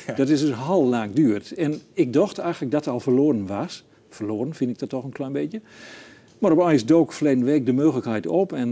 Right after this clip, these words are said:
Speaker 2: eh, nou ja, mensen werden enthousiast. En ik dacht: "Nou, misschien lukt het dan toch nog, die, die erkenning onder dal drei, net als het vrij is, maar dan weer een, op een wat lichtere manier."
Speaker 1: Ja.
Speaker 2: Maar blijkbaar in één de minister die het zijn zin kreeg, want die wordt
Speaker 1: Ja.
Speaker 2: ja nooit.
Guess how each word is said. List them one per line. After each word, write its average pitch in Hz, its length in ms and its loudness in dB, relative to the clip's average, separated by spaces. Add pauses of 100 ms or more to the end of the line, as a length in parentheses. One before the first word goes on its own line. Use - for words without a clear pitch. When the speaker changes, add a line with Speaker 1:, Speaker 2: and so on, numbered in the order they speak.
(100)
Speaker 2:
eh, 107 360 -4
nou 139 160 -4
ja, 104 100 -2
mensen 113 280 -4
werden 110 220 -4
enthousiast. 120 500 -8
En 110 80 -6
ik 98 60 -10
dacht: 98 160 -12
"Nou, 147 240 -6
misschien - 220 -8
lukt 117 180 -2
het - 100 -20
dan 104 140 -12
toch 151 240 0
nog, 180 260 -4
die, 151 380 -4
die 143 240 2 (300)
erkenning 147 440 -4
onder 131 280 -2
dal 120 220 -2
drei, 117 340 -6
net 131 220 2
als 101 100 -8
het - 100 -10
vrij 117 260 -8
is, 165 140 -10
maar 104 120 -12
dan 98 180 -14
weer 92 200 -10
een, - 120 -14 (120)
op - 140 -16
een 113 120 -16
wat 95 120 -14
lichtere 123 360 -2
manier." 104 440 -12 (120)
Speaker 1:
Ja. 107 260 -6 (420)
Speaker 2:
Maar 185 100 2
blijkbaar 170 460 4 (200)
in 151 160 4
één 156 340 2 (160)
de 131 180 -4
minister 131 380 -2
die 110 120 -2
het 120 100 -2
zijn 123 120 -4
zin 147 180 0
kreeg, 104 240 -6
want 104 140 -8
die 107 80 -4
wordt 120 200 0
Speaker 1:
Ja. 110 120 -4
Speaker 2:
ja 95 100 -10
nooit. 120 200 -14